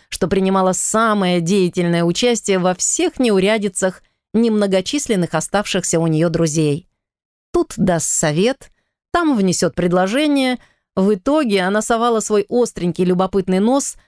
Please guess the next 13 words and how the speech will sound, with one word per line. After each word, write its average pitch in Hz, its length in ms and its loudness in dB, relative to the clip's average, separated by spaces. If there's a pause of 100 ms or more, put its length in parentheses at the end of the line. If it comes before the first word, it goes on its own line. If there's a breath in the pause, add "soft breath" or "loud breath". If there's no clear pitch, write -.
(100)
во 208 220 2
множество 233 580 0
дел, 196 480 0
не 196 260 0
имевших 190 440 0
к - 60 -10
ней 269 200 0
никакого 175 480 0
касательства. - 800 -4 (680)
Если 185 360 0
не 170 140 2
считать 208 560 -2 (440)
нескольких 220 720 -2